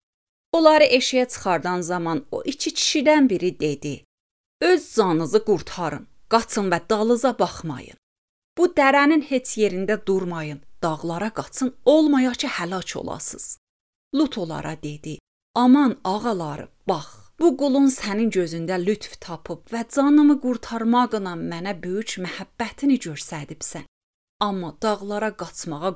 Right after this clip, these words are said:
qüdrətim yoxdur, olmaya ki, bu bəla mənə yetişə və öləm. Bu yaxınlıqda qaça biləcəyim kiçik bir şəhər var.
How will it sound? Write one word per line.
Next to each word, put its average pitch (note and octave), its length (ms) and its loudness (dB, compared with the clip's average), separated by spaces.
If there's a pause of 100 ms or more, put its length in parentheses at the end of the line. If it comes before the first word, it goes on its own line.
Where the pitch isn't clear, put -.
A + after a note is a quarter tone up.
qüdrətim G3 560 -8
yoxdur, F#3 500 -6 (220)
olmaya D4 460 2
ki, A#3 260 -4
bu B3+ 80 0 (140)
bəla C#4 260 2 (120)
mənə G#3 200 -4
yetişə G3+ 580 -4
və A3+ 80 0 (100)
öləm. E3 360 -6 (960)
Bu F#4+ 100 8
yaxınlıqda D4+ 800 6
qaça G3 320 0 (100)
biləcəyim F3 540 -2
kiçik - 500 -4
bir C4 100 0
şəhər E3 520 -4
var. C#3+ 160 -14